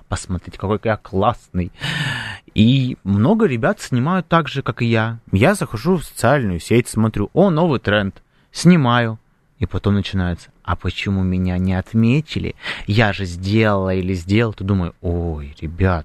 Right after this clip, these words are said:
ну давайте, мы или про творчество, или про всезнайство вот это вот». В любом случае, твоё от тебя никогда не уйдёт. Но, конечно, приятно, когда тебя отмечают, естественно, но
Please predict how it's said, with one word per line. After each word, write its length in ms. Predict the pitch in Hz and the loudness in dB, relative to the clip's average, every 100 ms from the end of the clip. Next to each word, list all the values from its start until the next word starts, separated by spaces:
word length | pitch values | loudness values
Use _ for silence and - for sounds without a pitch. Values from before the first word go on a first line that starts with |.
| - | -2
ну 160 | 90 90 | 0 2
давайте, 320 | 87 87 - | 0 -2 -2
мы 160 | 90 110 | 2 4
или 120 | 107 | 4
про 200 | 104 101 | 2 0
творчество, 720 | 95 107 202 - - 90 85 - - - | 2 0 0 0 -4 -2 -4 -6 -18 0
или 180 | 107 123 | 4 4
про 360 | - 101 123 113 | 4 2 2 0
всезнайство 640 | - 127 113 101 92 - | 0 0 2 0 -2 -4
вот 180 | 85 92 | -8 -6
это 200 | 82 - | -8 -8
вот». 120 | 80 - - - - - - | -12 -14 -16 -14 -16 -20 -2
В 80 | 87 | 2
любом 160 | 151 | 2
случае, 320 | 151 135 120 - _ | 2 -2 -2 -6 _
твоё 320 | 117 127 165 | 2 4 4
от 140 | 190 - | 2 2
тебя 220 | 110 127 | 0 0
никогда 380 | 147 - 123 123 | 0 -2 0 2
не 120 | 127 | 2
уйдёт. 380 | 127 117 92 - _ - - - - - - - | 0 2 0 -2 _ -18 -16 -14 -14 -14 -14 4
Но, 200 | 98 131 | 4 6
конечно, 440 | 147 175 170 147 | 4 2 2 0
приятно, 460 | 120 127 120 - - | 2 2 2 0 -4
когда 180 | 101 101 | -2 -2
тебя 220 | 95 101 | 0 0
отмечают, 580 | - 104 - 175 156 101 | 2 0 0 0 0 -4
естественно, 580 | - 104 - - 82 | -2 -2 -2 -4 -4
но 560 | 80 92 110 113 110 | 0 2 4 4 2